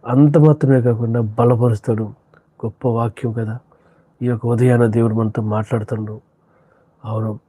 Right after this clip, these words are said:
ప్రియ నా కుమారుడా, నా కుమార్తె, మీరు కొంచెం కాలమే కష్టపడ-, కష్టాలు పడుతున్నారు.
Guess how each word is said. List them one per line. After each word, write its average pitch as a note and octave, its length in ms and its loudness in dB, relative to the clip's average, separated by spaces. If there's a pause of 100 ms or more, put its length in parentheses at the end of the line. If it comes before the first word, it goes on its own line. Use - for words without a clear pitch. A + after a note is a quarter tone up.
(320)
ప్రియ A#2+ 180 0
నా A#2+ 160 2
కుమారుడా, A#2+ 640 0 (200)
నా A#2+ 100 -4
కుమార్తె, A#2 540 -2 (880)
మీరు C#3 340 4
కొంచెం C#3 440 2
కాలమే D#3 440 6
కష్టపడ-, B2 640 0 (180)
కష్టాలు B2+ 340 0
పడుతున్నారు. A2+ 600 -2